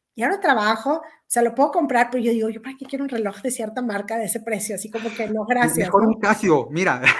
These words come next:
Speaker 2: <laughs> ya ves que dicen que Casio es mejor que Rolex, y sí es Casio. <laughs> Oye, Gabriela, ya casi concluimos, y me la ha pasado muy bien, y toda la gente que nos ha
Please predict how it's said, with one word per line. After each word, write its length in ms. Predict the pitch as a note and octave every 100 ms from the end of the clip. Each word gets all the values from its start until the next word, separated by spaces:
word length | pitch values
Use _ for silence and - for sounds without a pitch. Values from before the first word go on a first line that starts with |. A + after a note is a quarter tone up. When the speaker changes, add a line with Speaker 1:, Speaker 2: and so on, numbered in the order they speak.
| -
Speaker 2:
<laughs> 360 | - D4 - -
ya 120 | E3+
ves 120 | F#3+
que 120 | - F#3
dicen 180 | A3
que 120 | - E3
Casio 280 | F3+ F3+
es 40 | F#3+
mejor 280 | E3+ E3 F#3+
que 140 | F#3
Rolex, 340 | E3+ G3 F3+ - - -
y 60 | D3+
sí 100 | F#3
es 100 | -
Casio. 300 | F3 E3+ A2+
<laughs> 1400 | - - E3+ - D#3 D4 - - A#3+ - C4 D4 -
Oye, 360 | F#3+ G3+ A3 F#3+ - -
Gabriela, 500 | E3 F3 F#3+ F#3+ F#3+
ya 180 | F3 G3+
casi 280 | G#3 A3 F3+
concluimos, 800 | D3 C3+ C3+ C3 D3 E3 E3
y 40 | C3+
me 180 | B2+ B2
la 120 | C3
ha 60 | D3
pasado 280 | D3 D3
muy 180 | C#3+ C3+
bien, 240 | B2+ C3+ C#3
y 60 |
toda 180 | C3 D3
la 80 | B2+
gente 280 | C3 B2+ -
que 160 | A#2
nos 200 | A2+ A2+ -
ha 260 | C3+ C3